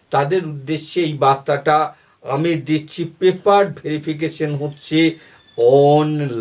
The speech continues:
land, on land। আপনার, আপনার, আপনার এলাকায় হয়তো হয় নাই, আপনার ব্লকে হয় নাই, কিন্তু অ-, মানে, on land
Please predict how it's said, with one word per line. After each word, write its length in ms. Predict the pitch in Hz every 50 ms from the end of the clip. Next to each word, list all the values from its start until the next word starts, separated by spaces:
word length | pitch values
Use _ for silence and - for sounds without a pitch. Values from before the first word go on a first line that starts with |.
| 110 113 123
land, 480 | 143 156 160 170 147 123 104 98 95 - _ _ _ _ _ _ _ _ _ -
on 880 | 135 139 147 156 160 165 165 170 170 180 180 185 180 160 131 123 123 135
land। 380 | 156 175 175 156 123 - - - - -
আপনার, 500 | 143 170 185 190 202 208 220 226 190 139 - _ _ _
আপনার, 500 | - 147 160 160 - - 165 135 113 104 - _ _ _ _ _ _ _ _ _ -
আপনার 1040 | 131 139 156 180 180 185 _ - 196 208 208 220 226 233 240 240 208 175 139 - - -
এলাকায় 560 | - 156 170 190 196 196 196 214 226 226 214
হয়তো 380 | 185 147 165 160 156 147 170 147
হয় 320 | 143 - - 131 135 139
নাই, 220 | 143 160 170 180
আপনার 640 | 165 - 120 127 135 135 - - 180 185 180 165 123
ব্লকে 540 | 107 101 101 131 147 170 185 185 - 180 135
হয় 360 | - - - 127 117 127 120
নাই, 300 | 113 123 151 175 180 180 - - _ _ -
কিন্তু 160 | - 147 147 147 147 -
অ-, 880 | - - 143 139 147 160 160 165 170 170 175 180 180 180 185 196 208 214 - - _ _ _ _ _ _
মানে, 180 | - 143 139 135 - -
on 320 | - 156 156 165 175 196 214 226 208 - _ _ _ _ - - 120 120 117 120 123
land 440 | 151 196 208 165 127 107 - _ _